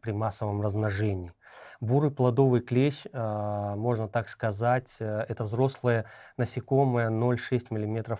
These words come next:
а, один из самых крупных, а, плодовых клещей, которые встречаются на яблоне.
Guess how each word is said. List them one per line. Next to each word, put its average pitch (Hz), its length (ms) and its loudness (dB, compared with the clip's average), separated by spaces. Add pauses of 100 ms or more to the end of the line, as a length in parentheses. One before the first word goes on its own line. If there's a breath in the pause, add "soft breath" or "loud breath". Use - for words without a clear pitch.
(120)
а, 104 260 -2
один 110 220 -2
из - 40 -12
самых 107 280 -6
крупных, 113 560 -4
а, 113 280 2
плодовых 113 420 -4
клещей, 117 520 0 (320 loud breath)
которые 113 300 -4
встречаются 113 640 -4
на 110 100 -4
яблоне. 107 600 -4